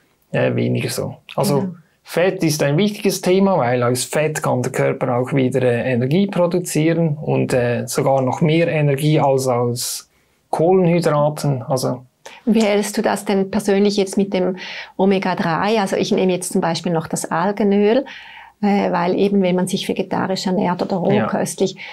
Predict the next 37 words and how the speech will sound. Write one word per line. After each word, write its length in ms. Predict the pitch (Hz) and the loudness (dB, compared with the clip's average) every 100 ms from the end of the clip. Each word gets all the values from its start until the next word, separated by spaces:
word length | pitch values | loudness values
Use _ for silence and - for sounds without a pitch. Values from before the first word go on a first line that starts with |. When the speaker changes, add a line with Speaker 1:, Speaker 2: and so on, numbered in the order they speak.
| - - 196 | -18 -8 -2
Speaker 2:
äh, 220 | 202 185 | 0 2
oder 440 | 196 196 196 - - | 0 0 -2 -2 -2
ist 180 | 202 208 | -2 -2
das 120 | 202 | -2
dann 120 | 208 | 2
nicht 220 | 220 226 | 2 2
mehr 120 | 214 214 | 2 4
nötig 400 | 190 202 214 196 | 4 2 0 -2
mit 220 | 190 196 | 0 0
den 80 | 190 | -4
Sprossen 560 | - 180 196 202 214 | -2 0 0 0 2
und 120 | 208 208 | 2 2
so, 100 | 202 | 0
oder 140 | 180 | 0
wie, 220 | 185 165 | 2 2
wie 100 | 185 | 2
siehst 320 | 190 190 190 208 | 2 0 0 0
du 80 | 208 | 0
das? 440 | 214 285 - - _ _ _ - - | 0 -2 -10 -20 _ _ _ -18 -8
Speaker 1:
Also 200 | 143 143 | -2 0
ich, 180 | 156 156 | 2 2
äh, 220 | 151 147 | 2 4
nehme 320 | 147 151 151 | 4 4 4
für 160 | 151 147 | 4 2
das 160 | 151 147 | 2 2
Omega-drei, 920 | 143 143 139 131 131 123 120 135 135 | 2 2 2 0 0 -2 0 0 2
nehme 320 | 131 131 127 | 2 2 2
ich, 240 | 123 - | 0 0
äh, 380 | 123 117 120 123 - | 0 2 0 -2 -6
das 200 | - 147 | -6 -2
Leinöl. 680 | 120 107 117 117 101 104 113 - - - | -2 -2 -2 -4 -6 -6 -8 -12 -10 -6
Speaker 2:
Okay. 460 | - - 151 139 - | -4 -2 -4 -6 -10
Mhm. 200 | 180 180 | -4 0
Speaker 1:
Ja. 160 | 247 101 - - - - _ - - - | 0 -2 -10 -20 -20 -20 _ -20 -18 -6
Speaker 2:
Kann 260 | 196 202 | 0 2
nicht 240 | 220 240 - _ _ - | 2 0 -6 _ _ -2
genau 540 | 196 190 196 208 190 | 0 2 2 0 -2